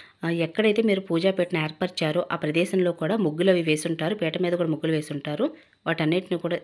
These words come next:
ఆ ముగ్గును అంతటిని కూడా జాగ్రత్తగా తుడిచి ఒక క్లాత్తోనే తుడవాలండి, చీపురుతో తుడవకూడదు. తుడిచిన తర్వాత ఆ ముగ్గును కూడా పచ్చని చెట్టు మొదల్లో వేయండి.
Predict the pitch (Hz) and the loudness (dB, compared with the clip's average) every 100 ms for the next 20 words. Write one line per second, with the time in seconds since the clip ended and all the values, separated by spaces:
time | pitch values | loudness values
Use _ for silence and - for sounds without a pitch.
0 | - 156 151 160 185 160 160 - 160 160 | -4 -2 -2 0 0 0 -2 -4 -2 -2
1 | 175 147 156 160 - 170 170 143 143 - | -4 -6 -6 -6 -6 -4 -4 -6 -8 -4
2 | 302 330 - - - - 160 156 - 196 | -2 -4 -10 -12 -12 -4 -2 -2 0 0
3 | 208 170 165 160 156 208 - 180 175 185 | 0 -2 -2 -2 -2 -4 -6 -6 -4 -6
4 | 175 156 165 165 151 151 320 - - _ | -4 -4 -4 -6 -8 -2 -2 -2 -12 _
5 | - 185 185 190 175 160 156 156 277 - | 0 0 2 0 0 -4 -6 -6 -6 -6
6 | - 160 156 160 196 208 170 170 170 156 | -4 0 0 0 0 0 0 0 -4 -6
7 | 180 185 175 165 151 143 165 175 165 151 | -4 -2 -2 -2 -4 -4 -4 -2 -2 -2
8 | 147 170 339 | -2 0 -2